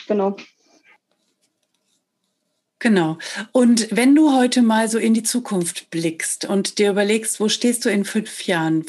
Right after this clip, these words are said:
Speaker 2: Wie wäre das? Wie würde sich dein Leben innerhalb der nächsten fünf Jahre noch weiter verändern?
Speaker 1: Also ich möchte auf jeden Fall auch als Coach durchstarten.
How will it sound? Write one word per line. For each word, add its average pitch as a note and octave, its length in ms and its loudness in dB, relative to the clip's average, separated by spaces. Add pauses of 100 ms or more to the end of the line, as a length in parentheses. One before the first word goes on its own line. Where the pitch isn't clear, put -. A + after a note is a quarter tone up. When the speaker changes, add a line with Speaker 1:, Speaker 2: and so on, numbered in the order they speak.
Speaker 2:
Wie A3 160 0
wäre A3 280 0
das? E3 260 -4
Wie G3+ 160 0
würde A#3+ 180 2
sich G3+ 160 -2
dein G3 160 0
Leben G#3 240 2
innerhalb F#3+ 280 0
der F#3+ 100 0
nächsten F#3+ 320 0
fünf F#3+ 280 -2
Jahre F3 220 0
noch F3 240 0
weiter E3+ 280 -2
verändern? E3 420 -6 (2500)
Speaker 1:
Also G3 160 -2
ich G3 120 0
möchte A3+ 260 2
auf G#3 140 -2
jeden A#3 180 2
Fall B3 200 2
auch A3+ 180 0
als G#3+ 260 -2
Coach A#3 300 -2
durchstarten. C4 760 -2